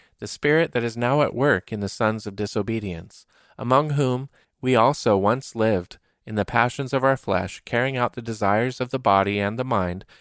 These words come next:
and were by nature children of wrath, like the rest of mankind.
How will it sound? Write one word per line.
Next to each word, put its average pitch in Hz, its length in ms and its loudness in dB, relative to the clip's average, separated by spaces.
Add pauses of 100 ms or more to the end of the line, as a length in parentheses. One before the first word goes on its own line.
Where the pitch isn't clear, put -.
(160)
and 113 120 -6
were 123 120 2
by 117 140 4
nature 117 440 0
children 104 460 -2
of 95 160 -4
wrath, 90 400 -2 (340)
like 104 220 -6
the 101 120 -4
rest 95 280 0
of 92 140 -10
mankind. 85 640 -10